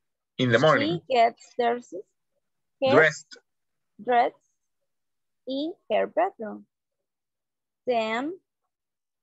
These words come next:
Speaker 2: she has breakfast in the kitchen at an, at an, at, at half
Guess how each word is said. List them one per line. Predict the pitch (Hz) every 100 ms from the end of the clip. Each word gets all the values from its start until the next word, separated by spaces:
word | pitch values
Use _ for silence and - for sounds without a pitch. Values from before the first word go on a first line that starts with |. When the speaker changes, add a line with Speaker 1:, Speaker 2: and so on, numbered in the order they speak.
| _ _ _ _
Speaker 2:
she | - 294 349 -
has | 254 226
breakfast | 233 240 - 269 269 277
in | 262
the | 233 220 -
kitchen | 277 - 339 415 _ _ _ _ _ _ _ _ -
at | 240 -
an, | - 269 269 247 247 -
at | 226 247
an, | 302 285 254 247 - _ _ _ _ -
at, | 233 262 294 - _ _ _ _ _ _ _ _ _ 240
at | 262 277 320 _ -
half | 247 254 294